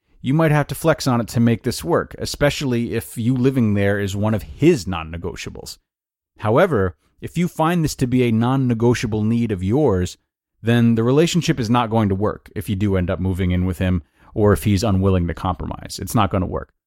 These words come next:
Either way, we both know that you need to directly tell him this, as you said that you've not done yet.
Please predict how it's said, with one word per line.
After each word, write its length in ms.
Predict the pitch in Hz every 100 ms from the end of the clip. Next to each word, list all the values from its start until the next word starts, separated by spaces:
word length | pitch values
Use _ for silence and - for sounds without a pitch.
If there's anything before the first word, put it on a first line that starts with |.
| _ _ _ _
Either 240 | 117 131 127
way, 480 | 127 131 117 107 -
we 200 | 107 113
both 320 | 107 127 123
know 440 | 110 107 98 101 123
that 160 | 113 87
you 140 | 101
need 220 | 101 104
to 100 | -
directly 460 | 95 98 101 - 92
tell 220 | 110 98
him 140 | 95 87
this, 240 | 90 -
as 180 | 95 85
you 60 |
said 240 | 87 98 85
that 60 |
you've 160 | 85 90
not 340 | 95 85 85 -
done 180 | 95 92
yet. 240 | 90 -